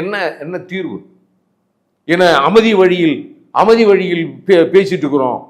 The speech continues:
அப்படின்னு சொல்றதுன்றது தான் தீர்வு இல்லை. அப்போ திராவிட முன்னேற்ற கழகத்தில் குறிப்பாக பறையர்களுக்கு இங்கு பாதுகாப்பு இல்லாத மாநிலமாக இங்கு இருக்கு. ஒரு காலத்தில் உயர்ந்த நிலையில் வாழ்ந்த பறையர்கள்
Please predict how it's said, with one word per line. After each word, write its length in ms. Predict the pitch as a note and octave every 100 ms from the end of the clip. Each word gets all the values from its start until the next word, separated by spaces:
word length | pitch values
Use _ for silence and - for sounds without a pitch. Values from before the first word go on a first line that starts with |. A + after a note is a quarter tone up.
| -
அப்படின்னு 280 | C#3 D3 C#3
சொல்றதுன்றது 600 | C3 A#2+ A2+ A#2 G#2 A#2+ D3
தான் 140 | D3 - _ _ D#3
தீர்வு 260 | D3 A#2 G#2 A2
இல்லை. 180 | F2+ - _ _ _ _ _ _ _ _ _ A3
அப்போ 180 | G3 F#3+ A3
திராவிட 360 | E3+ F#3 A#3+ B3+ A3
முன்னேற்ற 340 | G3+ A3 A3 A3
கழகத்தில் 540 | G3+ G3 F#3 A3+ A#3
குறிப்பாக 580 | G3 G#3+ G3+ G3 F#3+ A#3 -
பறையர்களுக்கு 640 | F3+ A#3 C4+ A#3+ A3+ C#4+ C4+
இங்கு 120 | A#3+ A#3+ G3
பாதுகாப்பு 560 | A3+ C4+ C4 B3+ B3+ A#3
இல்லாத 360 | G#3+ G3 F#3+ F3+ D#3+ - - - D#3+
மாநிலமாக 720 | G3 C#4 D#4+ D#4+ D4+ A#3+ G3+ - C4+
இங்கு 160 | F3+ C#3+
இருக்கு. 200 | G#2 - _ _ _ _ _ _ _ _ _ _ _ G2+
ஒரு 120 | G2+ G2+
காலத்தில் 580 | C#3+ F3 E3+ - D#3+ D3+ - _ A2+
உயர்ந்த 360 | D3 E3 E3 D3
நிலையில் 340 | C#3 C3+ B2 A2
வாழ்ந்த 320 | B2 B2 A2 F#2 - _ _ -
பறையர்கள் 500 | B2 D#3+ C#3 A#2+